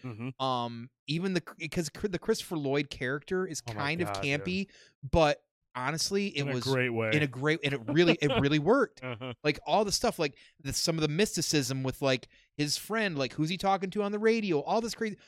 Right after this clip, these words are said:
Speaker 2: like, there was enough mysticism in it for it to be like, like, "What's going on?" Like, you wanna kinda keep guessing or questioning, or you didn't know if it was gonna be played out, and then it plays out, and you're like, "That's kinda fucking neat,"
Speaker 1: Mm-hmm.
Speaker 2: you know? But, um, the really, like, outside of the fact that I was having a f-,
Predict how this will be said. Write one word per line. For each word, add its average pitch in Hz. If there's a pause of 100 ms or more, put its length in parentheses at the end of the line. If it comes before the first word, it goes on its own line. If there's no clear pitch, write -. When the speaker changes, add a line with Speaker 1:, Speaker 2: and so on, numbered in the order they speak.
(320)
Speaker 2:
like, 202
there 240
was 220
enough 254
mysticism 220
in 175
it 170
for 175
it 165
to -
be 170
like, 139 (680)
like, 165
"What's 220
going 226
on?" 180
Like, 151
you 180
wanna 220
kinda 196
keep 170
guessing 165
or -
questioning, 165
or 147
you 147
didn't 170
know 165
if 156
it 143
was 131
gonna 131
be 117
played 151
out, 160
and 147
then 175
it 175
plays 156
out, 160
and 170
you're 143
like, 131 (380)
"That's 233
kinda 220
fucking 107
neat," 98 (120)
Speaker 1:
Mm-hmm. 120
Speaker 2:
you 160
know? 156
But, 160 (400)
um, 180
the 190
really, 202
like, 165
outside 214
of 190
the 165
fact 165
that 135
I 139
was 135
having 165
a 120
f-, -